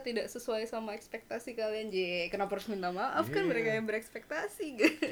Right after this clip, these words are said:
Speaker 2: Tidak boleh minta maaf. Eh, tidak boleh berekspektasi.
Speaker 1: Oke, tadi kamu lanjut sa-, sampai mana? Kamu gagal, kamu menghantui diri kamu.
Speaker 2: Iya, iya, iya. Itu jadi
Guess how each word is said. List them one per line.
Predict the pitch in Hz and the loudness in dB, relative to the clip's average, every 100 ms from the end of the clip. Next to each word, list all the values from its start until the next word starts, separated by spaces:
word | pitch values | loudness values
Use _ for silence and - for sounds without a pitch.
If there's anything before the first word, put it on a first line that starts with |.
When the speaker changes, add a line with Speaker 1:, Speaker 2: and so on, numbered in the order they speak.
| - | 0
Speaker 2:
Tidak | 202 202 190 | 0 0 0
boleh | 196 117 170 | 0 0 0
minta | 151 123 | -2 -4
maaf. | 113 180 185 120 110 - - - - | -6 -6 -12 -14 -16 -16 -20 -20 -6
Eh, | 120 | -4
tidak | - 127 | 0 4
boleh | 117 123 165 | 6 6 8
berekspektasi. | 160 - 120 123 156 175 - 110 104 101 - - - - - - - | 6 6 0 0 0 -2 -6 -6 -6 -12 -18 -20 -20 -20 -20 -8 -2
Speaker 1:
Oke, | 247 208 214 - - | 2 2 2 -4 0
tadi | 294 381 | 6 8
kamu | 381 466 | 10 12
lanjut | - 294 330 320 | 12 12 10 2
sa-, | 311 294 277 - | 4 6 6 4
sampai | 285 262 254 | 2 2 4
mana? | 247 254 392 - - - | 4 4 0 -4 -18 0
Kamu | 220 240 | 4 6
gagal, | 247 208 202 202 | 6 6 6 4
kamu | 180 208 214 | 4 -2 -2
menghantui | 202 208 190 190 190 180 | -2 -2 -4 -2 -2 -2
diri | 180 175 175 | -2 -4 -2
kamu. | 110 | 2
Speaker 2:
Iya, | 123 120 | 6 6
iya, | 117 107 | 6 4
iya. | 104 98 | 2 -2
Itu | 101 131 | -4 -4
jadi | 117 101 | -2 -2